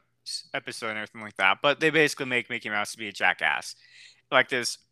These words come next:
over-controlling, uh, that wants everything to go his way, and anyone who gets in his way, you know, he's gonna ram through them. I mean, it, it sounds like Disney, right?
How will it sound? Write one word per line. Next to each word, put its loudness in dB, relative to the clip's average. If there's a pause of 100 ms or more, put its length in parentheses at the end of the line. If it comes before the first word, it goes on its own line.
(120)
over-controlling, 0 (500)
uh, 6
that -2
wants -6 (420)
everything -2
to -12
go -6
his -12
way, 0
and -4
anyone -6
who -12 (240)
gets -2
in -8
his -12
way, 2 (640)
you -12
know, -2
he's -4
gonna -2 (460)
ram 4 (180)
through -4
them. 0 (880)
I 0
mean, 2
it, 0
it -2
sounds 6
like 0
Disney, -4
right? -2